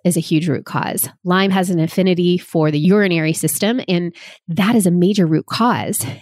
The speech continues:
And so what I would then explain to the practitioner is, yeah, candida may be a factor. And, but if somebody has candida, I guarantee you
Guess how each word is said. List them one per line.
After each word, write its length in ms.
And 140
so 160
what 140
I 100
would 140
then 120
explain 360
to 40
the 80
practitioner 600
is, 260
yeah, 320
candida 440
may 280
be 140
a 40
factor. 560
And, 240
but 80
if 80
somebody 380
has 220
candida, 680
I 80
guarantee 680
you 300